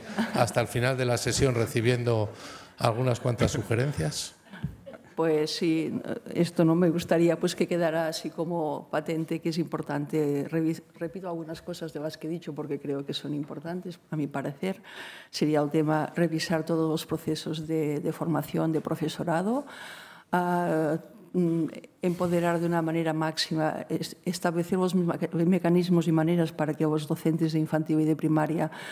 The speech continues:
Speaker 1: realmente tuvieran mucha capacidad para poder gestionar sus aulas, para que pudieran atender a estos niños y niñas, que pudieran estar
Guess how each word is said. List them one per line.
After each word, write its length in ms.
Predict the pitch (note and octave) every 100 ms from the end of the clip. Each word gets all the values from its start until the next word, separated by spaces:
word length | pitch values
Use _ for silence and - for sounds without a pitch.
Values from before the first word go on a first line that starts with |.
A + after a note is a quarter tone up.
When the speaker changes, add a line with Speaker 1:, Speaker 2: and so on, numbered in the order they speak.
| - - -
Speaker 1:
realmente 460 | E3+ D#3+ E3 D#3+
tuvieran 420 | D#3 D#3+ D#3+ D#3 D#3
mucha 280 | D#3+ E3
capacidad 500 | D#3 D3 D3 D#3+ D3
para 220 | C#3+ D3 D3
poder 220 | D#3 D#3
gestionar 520 | D#3+ - D#3+ D#3 D3+
sus 200 | - D#3
aulas, 340 | D3+ D3+ D#3
para 220 | - D3+ D#3
que 100 | D#3
pudieran 380 | D#3 D#3 D#3 D#3
atender 360 | D#3 D#3 D#3
a 40 | D#3
estos 280 | - D#3+ D#3+
niños 320 | D#3+ D#3+ D3+
y 80 | D#3
niñas, 360 | E3 D3+ D3+
que 120 | -
pudieran 460 | C#3+ D#3 D#3 D3+ E3 - - - -
estar 500 | F3+ F3 F3 E3+ -